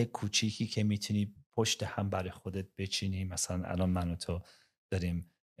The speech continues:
گپ می‌زنیم، پاس-، پادکست رو داریم ریکورد می‌کنیم، اه، می‌تونه برای جفتمون خیلی جذاب باشه و لذتش رو ببریم. خب خواه نخواه، اه،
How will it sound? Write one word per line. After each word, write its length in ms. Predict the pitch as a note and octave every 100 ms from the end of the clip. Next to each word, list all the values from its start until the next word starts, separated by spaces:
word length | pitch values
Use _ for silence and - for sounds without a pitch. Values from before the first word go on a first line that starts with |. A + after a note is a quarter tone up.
| F2+
گپ 220 | F#2+ F2 -
می‌زنیم، 440 | F#2 E2+ E2+ E2+ -
پاس-، 280 | E2 - - - - E2
پادکست 460 | - F2 - E2 -
رو 60 | E2+
داریم 260 | F2 E2 F2 _ _ _ - F2
ریکورد 380 | F2+ - F2+ E2
می‌کنیم، 600 | F2+ - F2 G#2+ A2 G#2 - _ -
اه، 180 | G2 F#2
می‌تونه 380 | F#2+ G#2+ A#2 A2+
برای 240 | G2+ G2+
جفتمون 380 | G2+ G2 - G#2+
خیلی 240 | - G2+
جذاب 580 | G2 F#2 F#2 - G2 G2
باشه 360 | - F#2 - G2
و 100 | F#2+
لذتش 640 | F#2+ E2 D#2 - - -
رو 80 | -
ببریم. 240 | - - - _ _ _ _ -
خب 180 | - G2
خواه 280 | - G#2 G#2
نخواه، 580 | G#2+ - A#2 B2 A#2+ - _ _ -
اه، 500 | G2 F#2+ F#2+ F#2